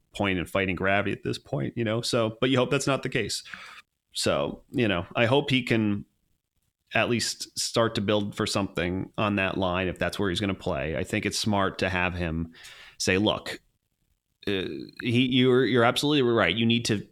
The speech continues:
basically force feed him minutes and give him a chance." Um, you know, but at the same time, it's like, it's clear that just doing it on that side is just not, it was not hurt. It's not helping him. So it's like, "Look,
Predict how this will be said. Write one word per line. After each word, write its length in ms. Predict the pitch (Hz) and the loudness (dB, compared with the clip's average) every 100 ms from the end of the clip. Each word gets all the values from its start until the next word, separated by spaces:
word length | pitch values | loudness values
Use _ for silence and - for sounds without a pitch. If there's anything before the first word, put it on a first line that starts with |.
| _ - | _ 2
basically 440 | 101 - - 95 | 2 2 0 -2
force 320 | - 110 98 | 0 0 2
feed 160 | 110 101 | 2 0
him 160 | 95 | 0
minutes 260 | 90 87 - | 0 -2 -2
and 80 | 95 | 0
give 160 | 92 | 0
him 140 | 92 98 | 0 0
a 40 | |
chance." 640 | 104 92 71 62 - - - - | 2 0 0 -2 -4 -6 -8 -4
Um, 440 | 87 85 85 104 - - - - - - _ _ _ _ | -2 -2 -4 -6 -10 -12 -10 -10 -12 -16 _ _ _ _
you 120 | 123 113 | 0 2
know, 360 | 101 113 - - | 2 0 -4 -2
but 300 | 123 117 107 | 4 4 4
at 120 | 117 | 2
the 80 | 110 | 0
same 260 | - 107 | 2 0
time, 360 | 120 110 120 117 | 2 2 4 4
it's 200 | 92 - | 2 2
like, 300 | 92 85 - 107 | 2 2 0 -4
it's 140 | 92 | -4
clear 320 | - 113 113 | 0 2 4
that 180 | 98 80 | 4 2
just 280 | 95 - - | 0 -2 0
doing 200 | 104 101 | 2 2
it 100 | 90 | 2
on 120 | 90 | 2
that 240 | 90 - - | 2 -2 -4
side 480 | - 98 104 110 76 | -4 0 2 2 0
is 100 | 76 | -2
just 180 | 85 - | -2 -2
not, 400 | 82 82 82 - _ | -2 0 -2 -4 _
it 140 | 90 - | -6 -4
was 180 | 78 78 | -4 -2
not 320 | 85 92 - _ _ _ - - | -2 -2 -6 _ _ _ -20 -8
hurt. 320 | - 110 - - _ _ 117 | -2 -2 -2 -10 _ _ -4
It's 220 | 104 95 | -2 2
not 200 | 131 123 | 4 4
helping 280 | 104 80 76 | 2 0 -4
him. 160 | - | -6
So 100 | - | -2
it's 120 | 90 - | -2 -2
like, 120 | - | 0
"Look, 380 | 123 - - | 0 -2 -12